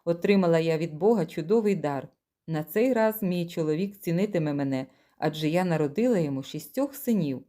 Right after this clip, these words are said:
Тож вона назвала його Завулоном. Після цього Лія народила ще дочку і дала їй ім'я Діна. Згадав Бог і про Рахиль, вислухав її і відкрив її лоно. Завагітнівши, вона народила сина і сказала:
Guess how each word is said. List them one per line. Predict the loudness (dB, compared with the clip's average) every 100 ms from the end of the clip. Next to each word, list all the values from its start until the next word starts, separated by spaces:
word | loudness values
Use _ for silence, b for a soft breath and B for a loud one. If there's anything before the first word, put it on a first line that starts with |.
| _ _ _
Тож | -2 -2
вона | 0 0 0
назвала | 0 0 2 4 4
його | 0 -2
Завулоном. | 0 0 2 0 -2 -4 -8 -14 _ _ _ -8
Після | -4 0 0
цього | 2 2 4
Лія | 4 2
народила | 2 2 0 0 -2 -2
ще | -2 -2
дочку | -2 -4 -6 -2
і | 0
дала | 2 2 2
їй | 0 -4 -6
ім'я | -4 2 2 2 -4
Діна. | -14 -2 0 0 -4 -8 _ _ _ _ -8
Згадав | -2 0 4 4 4
Бог | 2 -2 -2
і | -6
про | -2 0
Рахиль, | 0 -2 -4 -4 -6 _ _ -16
вислухав | -2 0 0 -2 -2 0
її | 2 0 0 -6 _ _
і | -6 -4
відкрив | -4 -4 -2 0 -2 -8 _ -14
її | -6 -4 -2
лоно. | -2 -2 -2 -4 -8 _ -12
Завагітнівши, | 2 2 2 -2 -6 -6 -8 -8 -10 -12 b b
вона | 0 2
народила | 2 2 2 2 2
сина | -2 -4 -2 -2
і | -4
сказала: | -4 -4 0 2 2 -2